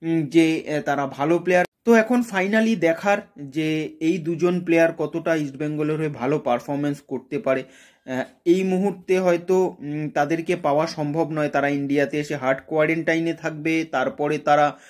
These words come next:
উম, যে ক্রাইটেরিয়া আইএসএল এর রয়েছে বাবেল সিস্টেমে, সেইটা মেনটেন করেই তারা মাঠে নামতে পারবে। তো, আহ, যেটুকু আশা করা যায়,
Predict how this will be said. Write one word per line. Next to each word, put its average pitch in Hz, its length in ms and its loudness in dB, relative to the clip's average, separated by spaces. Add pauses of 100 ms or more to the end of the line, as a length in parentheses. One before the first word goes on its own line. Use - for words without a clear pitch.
(240)
উম, 151 200 -6 (200)
যে 151 120 -4
ক্রাইটেরিয়া 151 580 0
আইএসএল 143 340 0
এর 147 200 -4
রয়েছে 151 400 -2
বাবেল 139 300 0
সিস্টেমে, 139 560 -6
সেইটা 139 340 -4
মেনটেন 143 460 -4
করেই 147 300 -2
তারা 147 220 0
মাঠে 143 280 -4
নামতে 135 300 -4
পারবে। 135 300 -4
তো, 170 260 -4 (300)
আহ, 156 220 0
যেটুকু 185 460 2
আশা 185 300 2
করা 185 320 2
যায়, 165 340 2